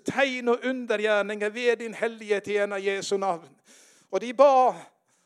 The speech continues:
og Gud svarte så stedet der de sto på skalv i sine sammenføyninger. Og de ble fylt med Den hellige ånd og frimodighet og talte Guds ord.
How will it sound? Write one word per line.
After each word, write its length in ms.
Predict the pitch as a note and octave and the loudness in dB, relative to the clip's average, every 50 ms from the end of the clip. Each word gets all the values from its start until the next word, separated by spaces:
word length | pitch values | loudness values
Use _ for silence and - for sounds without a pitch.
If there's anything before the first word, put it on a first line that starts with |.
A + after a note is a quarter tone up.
| _ | _
og 160 | - G3+ G#3 - | -4 -4 -4 -4
Gud 300 | C#4 C#4+ C#4+ C#4 C4+ - | -6 -6 -6 -6 -8 -8
svarte 680 | - - - C4 B3+ A#3+ B3+ C4 B3 B3+ - - B3+ | -8 -6 -4 -2 0 2 2 2 0 -2 -8 -14 -14
så 160 | - - - | -12 -12 -10
stedet 800 | - - - - - - C#4 C4+ C4 B3+ A3+ G3 A3+ A3 F#3 F#3+ G#3 | -8 -8 -8 -8 -10 -10 -10 -4 -2 -2 -2 -2 -4 -8 -8 -8 -4
der 140 | A#3+ A#3 A#3+ | -4 -2 -2
de 120 | A#3+ B3 A3 | -4 -8 -12
sto 380 | - - - - C4+ C4 A#3+ A3 | -12 -12 -14 -16 -18 -18 -20 -20
på 220 | _ - A#3+ A3 A3 A3 A3 | _ -2 0 0 0 -4 -10
skalv 600 | F#3+ - - - - C#4+ C4 B3 A#3+ B3 A#3 G#3 | -12 -12 -12 -6 -2 0 0 0 -2 -4 -8 -12
i 60 | A3 G3 | -12 -10
sine 300 | - - A3 A3+ A3+ - | -10 -12 -12 -14 -12 -6
sammenføyninger. 960 | - A3+ G#3+ A3+ A3 A3 G3+ - G#3 G#3 G3+ F3+ F#3+ G3 F3+ F#3+ F#3 E3+ - _ _ _ _ _ _ _ _ - | -6 -4 -4 -4 -8 -12 -12 -10 -8 -8 -8 -10 -12 -16 -14 -14 -14 -14 -16 _ _ _ _ _ _ _ _ -2
Og 120 | F#3 F3 | -2 0
de 140 | A3+ A#3+ A#3 | 0 -2 -2
ble 200 | F#3+ A#3 A3+ A3 | -4 -6 -8 -8
fylt 580 | - - - - - C4+ B3+ A3+ G3 _ _ | -10 -10 -8 -6 -4 -4 -4 -8 -12 _ _
med 120 | A#3+ G#3+ F#3+ | -6 -4 -4
Den 140 | G3+ A3 F3+ | -4 -6 -4
hellige 420 | D#3+ G3 G#3+ G#3 G3+ G3 G3 G3 | -4 -4 -4 -4 -6 -8 -8 -4
ånd 520 | G3 F#3+ F#3 F3+ E3+ D#3+ _ _ - - _ _ _ _ _ _ _ _ _ _ _ _ _ _ _ _ _ _ _ _ _ _ - | -2 -2 -2 -2 -6 -14 _ _ -20 -20 _ _ _ _ _ _ _ _ _ _ _ _ _ _ _ _ _ _ _ _ _ _ -4
og 120 | F3+ F3 | -4 -4
frimodighet 1120 | - - G3+ G3+ G3+ G3+ G#3 G#3+ G#3 G3+ F#3 E3 D#3 F3 F3+ E3+ E3+ E3+ _ _ - - _ _ _ _ _ _ _ | -2 -8 -16 -16 -12 -10 -10 -10 -10 -12 -14 -12 -12 -12 -12 -12 -14 -18 _ _ -20 -20 _ _ _ _ _ _ _
og 140 | - E3+ - _ | -20 -20 -20 _
talte 600 | - - G3 G3 G3 F#3+ E3 _ _ - F3+ F3 E3 G3 F3+ | -8 -8 -6 -6 -6 -10 -14 _ _ -20 -20 -20 -20 _ _
Guds 280 | - F3+ D#3 - - - | -20 -20 -20 -20 -20 -20
ord. 280 | E3 E3 E3 _ _ | -20 -20 _ _ _